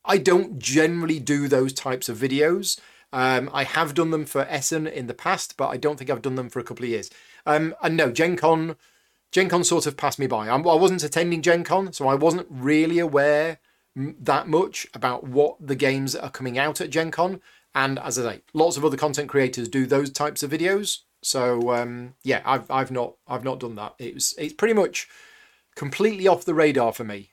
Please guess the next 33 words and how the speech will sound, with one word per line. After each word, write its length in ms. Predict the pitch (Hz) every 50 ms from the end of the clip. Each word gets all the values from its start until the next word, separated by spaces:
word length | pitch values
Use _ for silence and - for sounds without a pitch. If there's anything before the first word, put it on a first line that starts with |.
| _
Uh, 200 | - 127 123 127 -
I'll 100 | 147 143
talk 240 | 139 185 208 202 190
later 320 | 185 185 180 180 165 175
on 120 | 165 131
about 220 | 120 110 131 131 - -
Essen 480 | - 139 135 - - 185 196 208 202 -
this 180 | - 170 - -
year, 300 | 180 185 196 220 247 226 - _ _ _ _ _ _
um, 520 | - 131 135 135 139 139 139 139 139 135 135
but 160 | - 156 151
I'm 220 | 151 151 151 156 170
also 280 | 170 160 156 - 147
not 300 | 147 151 156 160 156 156
somebody 400 | - - 156 151 147 147 143 139
who 540 | 117 104 139 139 135 131 135 135 135 131 131 - - - - - - - - _ _ _ _ - _ _ _ _
actively 600 | 156 180 - - - - 180 175 143 175 170 160
goes 400 | 135 - 170 160 160 156 151 135
and 220 | 151 147 147 147 151
looks 240 | 151 156 156 -
to 100 | - 156
see 240 | 147 - - 147 143
what's 260 | 131 131 135 - -
coming 300 | - - 147 135 131 131
out 220 | 131 127 127 - -
soon 240 | - 151 135 131 127
to 100 | 127 120
get 180 | 139 131 -
excited 460 | 131 131 - - 131 127 117 - 117
about 240 | 110 117 110 110 -
it. 100 | 123 127
You 80 | - 143
know, 180 | 131 131 135